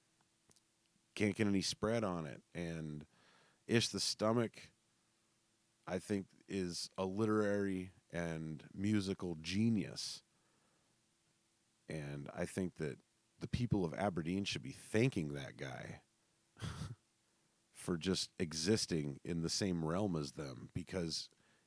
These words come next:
he is just that talented. There's so much talent,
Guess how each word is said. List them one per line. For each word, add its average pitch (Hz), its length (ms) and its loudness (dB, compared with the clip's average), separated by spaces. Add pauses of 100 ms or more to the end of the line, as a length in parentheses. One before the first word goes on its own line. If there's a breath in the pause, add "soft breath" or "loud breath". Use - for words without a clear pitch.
(120)
he 101 240 -2
is 95 160 0
just 95 480 0
that 80 320 -4
talented. 104 600 -2
There's 85 180 -4
so 113 340 4
much 90 300 0
talent, 104 460 0